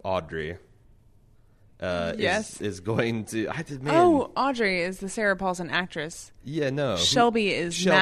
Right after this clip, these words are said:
Speaker 2: Matt's
Speaker 1: thank
Speaker 2: wife's
Speaker 1: you.
Speaker 2: name.
Speaker 1: Thank you. God, I thought it's like, "This is wrong. We're gonna get strung up by our heels and offered to the butcher." Uh, are they gonna get back together? All this stuff. And he's like, the,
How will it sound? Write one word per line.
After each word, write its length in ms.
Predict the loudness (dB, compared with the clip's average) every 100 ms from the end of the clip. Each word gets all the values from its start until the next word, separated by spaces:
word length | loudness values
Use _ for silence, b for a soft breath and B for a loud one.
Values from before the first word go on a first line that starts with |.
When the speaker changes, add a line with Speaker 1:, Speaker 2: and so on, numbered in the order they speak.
| 4
Speaker 2:
Matt's 140 | 0
Speaker 1:
thank 100 | 0
Speaker 2:
wife's 240 | 2 2 -2
Speaker 1:
you. 60 |
Speaker 2:
name. 340 | -4 -4 -6 -8
Speaker 1:
Thank 260 | -6 -6 -10
you. 180 | -16 -14
God, 220 | -8 -6
I 100 | -6
thought 240 | -4 -6
it's 100 | -6
like, 160 | -10 -10
"This 160 | -10 -10
is 180 | -10 -6
wrong. 300 | -4 -4 -4
We're 120 | -6
gonna 180 | -6 -6
get 220 | -10 -12
strung 260 | -10 -8 -8
up 100 | -8
by 120 | -8
our 60 | -8
heels 560 | -8 -8 -8 -10 -14 b b b b b b
and 280 | -12 -10 -8
offered 300 | -4 -4 -6
to 80 | -8
the 60 | -6
butcher." 460 | -6 -6 -8 -10 -14 -20 b b _ -2
Uh, 360 | 0 0 0 0
are 140 | 0
they 160 | 0 0
gonna 180 | 0 -2
get 180 | -4
back 220 | -2 -2 -2
together? 640 | -4 -2 -2 -2 -2 -4
All 160 | -4 -4
this 120 | -4
stuff. 360 | -6 -4 -4 -4
And 120 | -8
he's 240 | -6 -6
like, 220 | -4 -4
the, 80 | -6